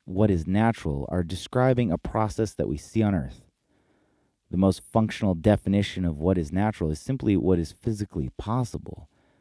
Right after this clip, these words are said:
This means that it's natural for animals to eat each other alive, which happens every day. It also means that plastic is natural, and space travel, and of course, society. But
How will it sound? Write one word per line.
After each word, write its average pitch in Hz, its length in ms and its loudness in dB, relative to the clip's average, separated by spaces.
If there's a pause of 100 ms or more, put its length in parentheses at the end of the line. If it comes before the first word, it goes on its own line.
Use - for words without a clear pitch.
(480)
This 113 220 0
means 110 360 6
that 98 120 4
it's 92 140 -2
natural 104 440 2
for 78 300 -4
animals 92 520 2
to - 180 -10
eat 92 140 -2
each 90 160 -2
other 80 240 0
alive, 82 600 -2
which - 200 -12
happens 69 360 -8
every 67 200 -6
day. 82 420 -2 (640)
It 131 80 -2
also 160 260 2
means 135 240 6
that 92 240 2
plastic 123 560 -2
is 65 160 -10
natural, - 580 -10 (160)
and 82 140 -8
space 107 360 2
travel, - 580 -8 (360)
and 92 140 0
of - 100 -8
course, 82 440 2 (580)
society. - 760 -2 (1700)
But 143 160 8